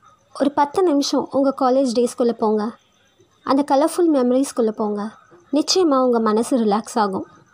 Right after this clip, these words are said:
stress free feel பண்ணுவீங்க. I am damn sure. ஏன்னா, college days அப்படிங்கிறது யாராலையுமே மறக்க முடியாத ஒரு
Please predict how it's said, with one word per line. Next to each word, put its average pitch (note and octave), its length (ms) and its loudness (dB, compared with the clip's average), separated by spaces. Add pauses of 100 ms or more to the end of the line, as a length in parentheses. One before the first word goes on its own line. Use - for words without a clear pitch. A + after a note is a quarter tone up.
stress - 520 -4
free D#4 200 0 (100)
feel A3+ 260 -2
பண்ணுவீங்க. G#3 460 -2 (640)
I C4 160 0
am - 20 2
damn A3 320 0 (120)
sure. B3+ 240 -2 (580)
ஏன்னா, A#3+ 360 0 (500)
college C#4+ 340 2
days A#3 200 0
அப்படிங்கிறது A3 580 0 (260)
யாராலையுமே C#4 680 2
மறக்க B3 320 0
முடியாத A3+ 460 0 (440)
ஒரு B3+ 140 0